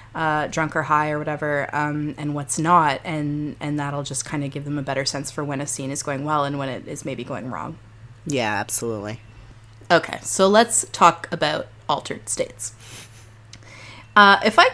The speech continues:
Speaker 1: recall correctly, you haven't had a ton of sex in altered states, right?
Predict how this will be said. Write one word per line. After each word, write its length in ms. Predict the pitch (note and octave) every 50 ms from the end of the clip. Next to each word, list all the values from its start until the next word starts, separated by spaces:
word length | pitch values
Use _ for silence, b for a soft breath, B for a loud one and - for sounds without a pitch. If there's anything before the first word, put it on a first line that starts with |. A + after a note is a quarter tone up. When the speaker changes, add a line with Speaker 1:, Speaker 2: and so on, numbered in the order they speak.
| - -
Speaker 1:
recall 340 | D4 A3+ F#3+ - - B3+ A#3
correctly, 400 | A3+ - - F#3 F3+ - E3+ D#3
you 200 | - F#3 A3 A3+
haven't 340 | A3 B3 A#3 B3 A#3 - -
had 360 | - - - - D#3+ E3+ F3+
a 80 | F3 E3
ton 260 | - - - D3+ D3+
of 320 | D3+ D3 - - - - - - - - - -
sex 440 | - - D#3+ D3 - - - - -
in 200 | - D#3+ C#3+ -
altered 320 | - - C#3 - - - -
states, 440 | - - - - - - - -
right? 320 | - A2+ A#2 G3 A3 G#3+